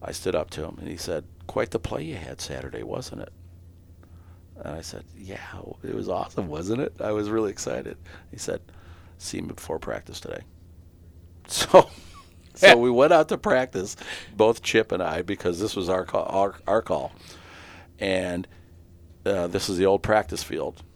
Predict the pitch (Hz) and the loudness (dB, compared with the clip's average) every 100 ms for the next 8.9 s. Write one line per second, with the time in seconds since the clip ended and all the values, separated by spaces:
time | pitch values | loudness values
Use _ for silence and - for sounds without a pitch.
0 | - - 87 85 80 95 - - 76 - | -18 -6 -2 -2 0 0 0 -2 -2 -4
1 | 73 69 67 - 60 - - - - - | -6 -6 -8 -8 -8 -10 -14 -20 -20 -20
2 | - - - - 92 87 82 - - 95 | -20 -20 -18 -4 0 0 -2 -10 0 2
3 | 101 90 85 90 - 92 87 87 82 90 | 2 -2 -6 -10 0 2 2 0 -2 -2
4 | 80 80 82 82 76 80 - - - - | -2 -2 -4 -4 -6 -6 -12 -16 -20 -20
5 | - - - - - 92 87 82 80 85 | -20 -20 -20 -20 -6 -4 -2 -2 -4 -6
6 | - - - - - 98 107 95 98 90 | -14 -20 -20 -6 -2 0 -2 -4 -2 -4
7 | - - - - - - - - - - | -6 -16 -20 -20 -20 -20 -20 -20 -20 -20
8 | - - - 69 90 - 78 69 | -20 -12 -2 0 0 -2 -2 -2